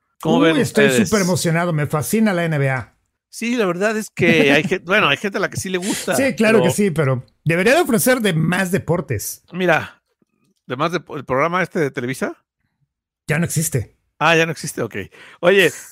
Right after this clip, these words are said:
Speaker 1: ah,
Speaker 2: <laughs>
Speaker 1: me estaba acordando ahorita que decía esto. Hace mucho tiempo yo tenía la app de E S P N, estoy hablando de hace
Speaker 2: Ah,
Speaker 1: diez
Speaker 2: sí, sí,
Speaker 1: años,
Speaker 2: sí.
Speaker 1: que tú te suscribías, o más bien, tú tenías la app de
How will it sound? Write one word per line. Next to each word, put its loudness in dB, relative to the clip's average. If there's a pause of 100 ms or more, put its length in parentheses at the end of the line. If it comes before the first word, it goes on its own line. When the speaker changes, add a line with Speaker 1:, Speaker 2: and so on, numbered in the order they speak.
(120)
Speaker 1:
ah, 4
Speaker 2:
<laughs> 0
Speaker 1:
me 2
estaba 6
acordando 2
ahorita 0
que 0
decía 4
esto. -2
Hace 0
mucho -6
tiempo 0
yo 2
tenía 2
la 8
app 0
de 2
E 4
S -2
P 2
N, -4
estoy -4
hablando 2
de -4
hace -4
Speaker 2:
Ah, -2
Speaker 1:
diez 0
Speaker 2:
sí, -6
sí, 2
Speaker 1:
años, 0
Speaker 2:
sí. -4 (680)
Speaker 1:
que 0
tú 2
te 2
suscribías, 2 (100)
o -2
más 2
bien, 0
tú -10
tenías -2
la 8
app 2
de 2